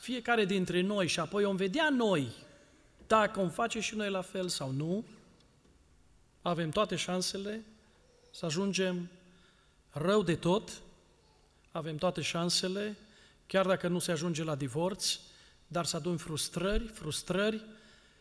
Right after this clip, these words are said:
și așa cum vă mai spuneam cu alte ocazii,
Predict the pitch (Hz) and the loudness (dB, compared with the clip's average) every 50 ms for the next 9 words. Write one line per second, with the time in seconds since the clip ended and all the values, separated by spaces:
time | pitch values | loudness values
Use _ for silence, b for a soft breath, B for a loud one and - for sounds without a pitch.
0 | B B B - - 156 - 190 190 185 214 196 175 180 175 170 165 147 - - | B B B -10 -8 -4 0 0 2 2 2 2 2 2 2 2 4 4 2 2
1 | 156 160 175 180 185 180 175 156 147 139 120 - - - - - - - 175 170 | 2 4 4 6 6 6 4 2 0 -2 -6 -8 -14 -20 -20 -20 -8 -4 -2 -2
2 | 165 147 160 143 120 - 180 180 180 - - 214 220 233 220 220 | -2 -2 -4 -4 -2 0 0 2 2 2 0 0 -2 -2 -4 -8